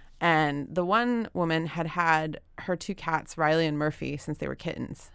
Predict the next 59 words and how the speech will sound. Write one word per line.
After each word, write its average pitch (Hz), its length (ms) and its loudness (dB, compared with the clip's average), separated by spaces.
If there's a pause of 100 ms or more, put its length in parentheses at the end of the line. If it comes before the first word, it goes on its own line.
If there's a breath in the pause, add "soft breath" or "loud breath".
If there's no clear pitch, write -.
(160 soft breath)
And 151 320 4
Riley 185 420 4
is 170 140 2
a 156 160 4
Maine 151 220 0
Coon 139 220 -2
mix, - 260 -8
so 160 120 -4
he's, 156 220 -2
like, 147 280 -2 (720 soft breath)
got 170 160 2
all 175 140 6
the 170 80 0
coloring 196 420 4
and 185 100 0
stuff, 185 200 0
but 156 100 -4
his 147 100 -6
hair 185 200 2
is 180 100 2
a 175 40 -4
little 175 180 0
shorter. 170 460 2 (540 soft breath)
And 180 240 4
I 175 60 6
guess 185 220 4
when 180 120 2
they 160 100 4
had 202 220 2
a 208 60 4
baby, 160 600 0 (100)
they 165 120 2
thought 170 460 4
that 170 180 -2
the 170 60 -6
cats 156 320 -2
would 160 100 0
adjust 147 300 -2
to 202 80 -2
it 196 80 2
okay. 196 340 0
But - 100 -6
when 175 160 2
the 165 60 2
baby 247 400 4
was 214 160 4
born, 156 240 2
he 165 120 2
just, 175 200 -6
like, 165 140 -2
short-circuited. - 880 -2 (320 loud breath)
He, 165 140 -4
like, - 200 -8
pooped 220 320 2
in 147 140 0
the, 131 260 -2
the 156 80 -8
baby's 185 380 0
room. 170 500 0